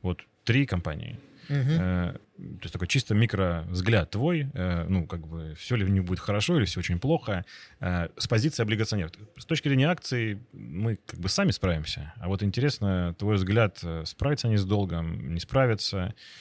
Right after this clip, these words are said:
Speaker 1: э, вот, э, покупаете их облигации, может быть?
Speaker 2: А, у нас есть часть позиций, две из этих трёх имени
Speaker 1: Мгм. Говорить не
Speaker 2: есть.
Speaker 1: хочешь?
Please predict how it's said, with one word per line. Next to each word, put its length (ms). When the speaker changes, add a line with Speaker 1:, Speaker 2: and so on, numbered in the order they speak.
Speaker 1:
э, 100
вот, 160
э, 560
покупаете 480
их 100
облигации, 480
может 260
быть? 260
Speaker 2:
А, 400
у 40
нас 280
есть 400
часть 300
позиций, 680
две 340
из 140
этих 640
трёх 400
имени 460
Speaker 1:
Мгм. 240
Говорить 220
не 60
Speaker 2:
есть. 120
Speaker 1:
хочешь? 320